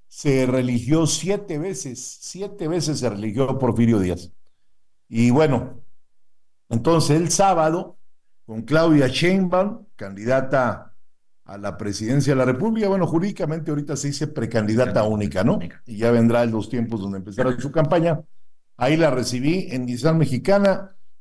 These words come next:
Speaker 1: donde conoció la planta, platicó con los trabajadores, eh, intercambió puntos de vistas importantes con, con ellos, con los directivos, con nosotros, los sindicatos, con los trabajadores, y creo que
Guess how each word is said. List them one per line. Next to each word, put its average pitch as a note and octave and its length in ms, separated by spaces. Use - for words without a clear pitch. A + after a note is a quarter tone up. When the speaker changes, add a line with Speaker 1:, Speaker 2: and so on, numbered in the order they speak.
Speaker 1:
donde D#3+ 340
conoció C#3 880
la G#2 220
planta, D3+ 540
platicó A2+ 440
con G#2+ 140
los G2+ 140
trabajadores, C#3 1040
eh, A#2+ 460
intercambió C3 760
puntos D#3+ 380
de B2 100
vistas D#3+ 460
importantes D3 920
con, G#2 540
con A2 280
ellos, D3 480
con A2+ 160
los F#2+ 220
directivos, B2+ 640
con G2+ 140
nosotros, A2+ 380
los G2 140
sindicatos, A#2+ 600
con G#2 160
los F2+ 100
trabajadores, A2 800
y G2 80
creo C3+ 240
que C3+ 160